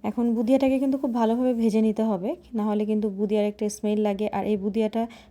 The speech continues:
ছিল হচ্ছে বেসনের একটা বুদিয়া, so বেসনের একটা তো ঘ্রাণ থাকেই।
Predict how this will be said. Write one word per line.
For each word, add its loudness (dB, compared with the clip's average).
ছিল 0
হচ্ছে 0
বেসনের 2
একটা -2
বুদিয়া, -4
so -4
বেসনের -4
একটা -6
তো -4
ঘ্রাণ -2
থাকেই। -6